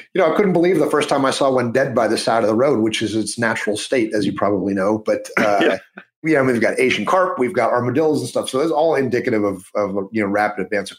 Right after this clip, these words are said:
Speaker 1: climate change. But you know what? If you're doing infrastructure, like what I like to do with Appalachia is turn it into a regional green energy hub, right? So even if you don't believe in climate change, we have all these folks in Appalachia who are,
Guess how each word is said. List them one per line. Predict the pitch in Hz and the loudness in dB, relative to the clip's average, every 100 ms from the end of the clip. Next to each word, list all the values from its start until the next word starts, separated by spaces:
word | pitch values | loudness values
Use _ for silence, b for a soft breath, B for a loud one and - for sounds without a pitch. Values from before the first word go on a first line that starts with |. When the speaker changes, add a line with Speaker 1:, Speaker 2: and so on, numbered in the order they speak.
| - | -4
Speaker 1:
climate | 131 110 | -4 -2
change. | - 104 95 | -6 -6 -8
But | 139 | -6
you | 196 | 0
know | 254 | 2
what? | 277 262 B B | 2 0 B B
If | - 277 | 0 2
you're | 330 | 2
doing | 320 240 | 2 2
infrastructure, | 202 165 175 165 139 | 2 0 0 0 0
like | 127 | -2
what | 196 | 0
I | |
like | 190 - | 0 0
to | |
do | 143 | 0
with | 143 | 2
Appalachia | 135 117 113 156 156 123 104 | 2 0 0 0 0 0 -2
is | 127 110 - | 0 -2 -4
turn | - 139 | -2 0
it | |
into | 127 - 110 | 0 0 0
a | |
regional | 101 135 131 131 117 117 _ _ _ _ - | 2 2 2 2 2 -2 _ _ _ _ -4
green | 117 147 | 0 2
energy | 160 175 117 | 4 2 2
hub, | - 87 - 117 | 0 -4 -4 0
right? | 147 170 B B | 2 0 B B
So | - 170 | 0 2
even | 208 233 | 4 2
if | 190 | 4
you | |
don't | 180 190 | 2 2
believe | 170 156 | 2 2
in | 135 | 2
climate | 127 147 120 | 2 2 0
change, | - - - - _ _ _ | -4 -8 -12 -18 _ _ _
we | 147 | 0
have | 160 | 2
all | 202 | 4
these | 196 180 | 2 2
folks | 185 175 | 2 0
in | 156 | 0
Appalachia | 135 131 151 202 - 131 | 0 2 2 2 2 0
who | 127 120 | 2 2
are, | 110 110 107 101 | 2 2 0 -4